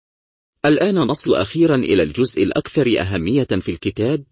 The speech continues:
خطابات الرب. هذا بالطبع هو قسم الخطاب الثالث. لقد كان قسم أيوب للبراءة معلقا في الهواء حيث عانينا من التشويق. وهكذا،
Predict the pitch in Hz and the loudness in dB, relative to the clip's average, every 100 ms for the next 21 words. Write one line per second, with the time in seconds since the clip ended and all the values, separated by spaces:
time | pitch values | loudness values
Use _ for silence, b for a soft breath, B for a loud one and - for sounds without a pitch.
0 | - _ _ - 147 - 113 87 131 151 | -20 _ _ -2 -2 2 0 2 0 0
1 | 147 82 76 _ - _ _ _ _ _ | -2 -4 -6 _ -20 _ _ _ _ _
2 | _ _ _ _ 170 208 165 131 110 - | _ _ _ _ 2 2 4 2 0 0
3 | 180 127 98 117 90 - 147 123 95 - | 0 2 2 4 2 0 -4 -2 -4 -2
4 | 113 127 127 - - 139 71 71 - _ | -4 -2 -2 -2 -2 -4 -2 -8 -12 _
5 | _ _ _ _ _ _ _ _ _ 104 | _ _ _ _ _ _ _ _ _ -2
6 | 139 156 - 202 202 165 175 - 131 69 | 0 0 0 0 0 0 -2 0 0 2
7 | 101 92 135 117 90 82 85 95 - 101 | 2 2 2 2 2 0 -2 0 -2 -2
8 | 98 87 78 117 113 113 104 104 87 82 | -2 -2 -2 -2 -2 -2 -2 -2 -2 0
9 | 98 107 - 104 - 80 80 87 139 113 | 0 -2 -4 -2 -2 -2 -2 -2 -2 -2
10 | 85 80 90 101 - 113 71 - _ - | -2 -4 -6 -6 -6 -6 -10 -12 _ -20
11 | _ _ _ _ _ _ _ _ _ 107 | _ _ _ _ _ _ _ _ _ 0
12 | 143 180 - 160 139 139 | 2 0 0 2 2 0